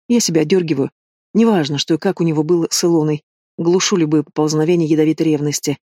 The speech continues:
Богдан взрослый мужчина, и, естественно, у него была жизнь до меня.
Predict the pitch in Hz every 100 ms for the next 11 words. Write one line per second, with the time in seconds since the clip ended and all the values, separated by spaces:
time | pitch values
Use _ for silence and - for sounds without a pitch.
0 | _ _ - 160 180 202 151 151 - 147
1 | 147 - 180 - 151 - 214 - 165 160
2 | - 175 180 196 175 160 170 156 147 143
3 | 139 131